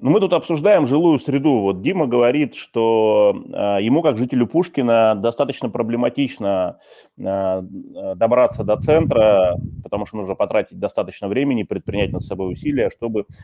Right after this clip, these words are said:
погрузиться, так сказать, в гущу, э, событий Петербурга.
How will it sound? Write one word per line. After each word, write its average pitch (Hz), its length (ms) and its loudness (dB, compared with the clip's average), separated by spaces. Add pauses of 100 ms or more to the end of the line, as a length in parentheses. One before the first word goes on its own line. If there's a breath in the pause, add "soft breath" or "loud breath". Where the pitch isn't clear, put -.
(220 soft breath)
погрузиться, 120 580 -2
так - 160 -16
сказать, 104 420 -4
в 85 80 -20
гущу, 110 500 -4 (340 loud breath)
э, 95 640 0
событий 104 400 -6
Петербурга. 98 720 -4